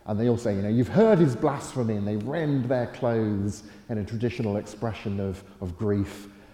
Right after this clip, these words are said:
Uh, and say, you know, "What more questions do we need to ask? You know, crucify him,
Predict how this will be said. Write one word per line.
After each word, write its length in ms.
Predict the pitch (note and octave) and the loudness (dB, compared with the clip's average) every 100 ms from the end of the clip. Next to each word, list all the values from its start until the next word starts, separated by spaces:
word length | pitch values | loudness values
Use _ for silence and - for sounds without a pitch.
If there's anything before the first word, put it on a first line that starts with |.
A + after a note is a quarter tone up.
| - | -12
Uh, 220 | G2 G2+ G#2 | -8 -6 -6
and 100 | G2 | -4
say, 100 | G#2+ | -2
you 60 | |
know, 180 | G2+ G#2+ | -2 0
"What 220 | C#3 F#3 | 4 4
more 180 | D3 C3 | 6 4
questions 420 | - C3+ - A2+ | 4 0 0 -4
do 100 | A#2 | -2
we 60 | A#2 | 0
need 180 | A#2 G#2 | 0 -2
to 80 | - | -2
ask? 400 | A2+ G#2 G2 - | -2 -2 -4 -6
You 160 | G#2 | -4
know, 120 | G2+ F2+ | -4 -4
crucify 600 | - C3+ - G2+ G2+ F#2+ | -2 -2 -2 -6 -4 -4
him, 280 | G2+ F#2+ | -4 -6